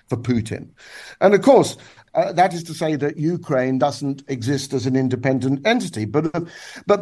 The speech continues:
already the, you know, there was a statue of the Grand Prince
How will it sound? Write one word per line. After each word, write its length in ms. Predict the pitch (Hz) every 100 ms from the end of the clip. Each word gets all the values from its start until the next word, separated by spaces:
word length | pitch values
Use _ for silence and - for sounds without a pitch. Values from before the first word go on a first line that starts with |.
| 156 -
already 480 | 208 233 262 196
the, 260 | 156 165 170
you 140 | 190
know, 100 | 196
there 180 | 143 160
was 440 | 151 175 202 196 147
a 60 |
statue 520 | 131 185 170 - 139 135
of 100 | 131
the 80 |
Grand 580 | 123 139 135 131 131 131 - _
Prince 420 | 139 127 123 -